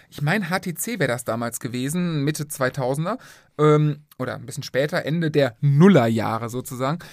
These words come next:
dass die, ähm, experimentiert haben mit Bissschienen, die Zucker enthalten haben.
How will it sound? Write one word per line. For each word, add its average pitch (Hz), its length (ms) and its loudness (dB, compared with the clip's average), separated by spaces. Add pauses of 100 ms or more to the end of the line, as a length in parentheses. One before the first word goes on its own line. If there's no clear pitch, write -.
(180)
dass 147 200 0
die, 180 220 -2
ähm, 156 460 4 (440)
experimentiert 147 680 -2
haben 151 180 0
mit 147 180 -2 (220)
Bissschienen, 156 800 0 (200)
die 160 100 -6
Zucker 277 360 -2
enthalten 131 400 -4
haben. 107 180 -8